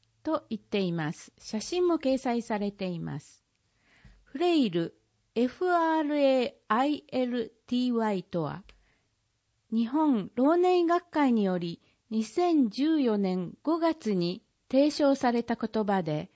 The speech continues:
加齢に伴う予備能力低下のため、ストレスに対する回復力が低下した状態と定義され、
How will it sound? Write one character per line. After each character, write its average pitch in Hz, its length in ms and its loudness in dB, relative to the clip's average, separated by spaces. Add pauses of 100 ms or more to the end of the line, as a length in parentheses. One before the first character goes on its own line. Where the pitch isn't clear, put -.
(280)
加 208 160 -2
齢 320 220 6
に 339 140 2
伴 285 540 4
う 170 160 -6 (140)
予 190 140 0
備 320 200 0
能 339 320 2
力 233 420 -2
低 254 280 2
下 294 100 2
の 262 160 4
た 226 160 -2
め、 190 220 -2 (320)
ス - 100 -20
ト 359 160 2
レ 359 140 4
ス 254 160 -4
に 247 160 2
対 240 240 4
す 240 180 -4
る 190 320 -2
回 269 240 0
復 294 240 -4
力 269 260 2
が 196 160 -2
低 254 260 0
下 302 160 0
し - 120 -12
た 269 160 0
状 220 300 0
態 233 340 -2 (240)
と 320 220 -6 (320)
定 330 180 0
義 220 140 -2
さ 196 180 -4
れ、 160 240 -4